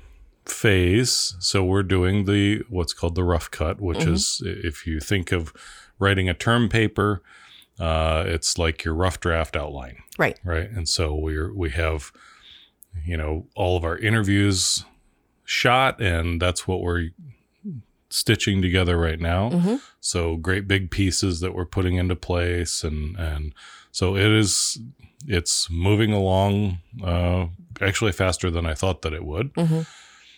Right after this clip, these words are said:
Speaker 1: And we were talking about this the other morning. I think the reason why this film is coming together more rapidly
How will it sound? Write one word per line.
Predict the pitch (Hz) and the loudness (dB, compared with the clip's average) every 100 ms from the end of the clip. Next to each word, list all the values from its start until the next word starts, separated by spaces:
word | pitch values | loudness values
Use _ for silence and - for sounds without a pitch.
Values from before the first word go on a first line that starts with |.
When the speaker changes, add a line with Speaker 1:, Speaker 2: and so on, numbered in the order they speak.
| _ | _
Speaker 1:
And | 104 95 92 | 0 0 2
we | 95 | 0
were | 87 | 0
talking | 95 87 87 | 0 2 2
about | 87 85 | 0 0
this | 85 - | -2 -2
the | 92 87 | 0 0
other | 85 | 2
morning. | 95 123 92 87 | 2 2 2 0
I | 87 | 0
think | 82 104 85 | 0 -2 0
the | 82 | 0
reason | 90 98 98 87 | 2 2 0 0
why | 85 87 85 90 85 - - - _ _ _ 98 | 2 2 2 2 -2 -6 -20 -20 _ _ _ -16
this | 90 85 87 - | -6 0 2 0
film | - 101 95 90 | 2 2 4 2
is | 85 | -2
coming | - 101 90 85 | -2 0 0 -2
together | 87 80 92 90 85 78 - - - - _ _ _ _ _ | -4 0 0 2 0 -2 -8 -20 -20 -20 _ _ _ _ _
more | 95 90 | -2 0
rapidly | 82 95 104 95 78 73 78 85 | 2 2 2 -2 0 -2 -2 -6